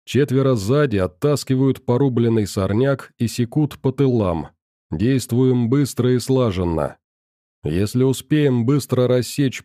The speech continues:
пояс муть травы и уничтожить луковицу Узляка,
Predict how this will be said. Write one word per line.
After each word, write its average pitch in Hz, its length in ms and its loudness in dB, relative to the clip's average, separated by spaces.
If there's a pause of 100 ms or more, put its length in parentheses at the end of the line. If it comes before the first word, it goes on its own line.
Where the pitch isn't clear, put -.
пояс 131 400 2
муть 127 320 0
травы 123 600 0
и - 80 -4
уничтожить 117 760 0
луковицу 117 720 0
Узляка, 120 840 0